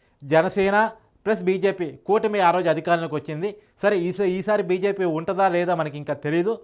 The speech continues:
బీజేపీ ఉంటుందనే మనమైతే అనుకుంటా ఉన్నాం. కానీ బీజేపీ ఉన్నా ఉండకపోయినా ఏపీలో బీజేపీ పాత్ర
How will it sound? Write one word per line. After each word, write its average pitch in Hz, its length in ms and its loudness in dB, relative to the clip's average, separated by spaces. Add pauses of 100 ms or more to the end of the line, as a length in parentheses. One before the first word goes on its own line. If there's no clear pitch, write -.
(260)
బీజేపీ 190 420 4
ఉంటుందనే 196 440 2
మనమైతే 180 300 0
అనుకుంటా 156 420 -2
ఉన్నాం. 160 300 -6 (300)
కానీ 208 120 2
బీజేపీ 208 480 0
ఉన్నా 190 360 2
ఉండకపోయినా 190 680 -2 (260)
ఏపీలో 202 340 2
బీజేపీ 180 380 0
పాత్ర 156 340 0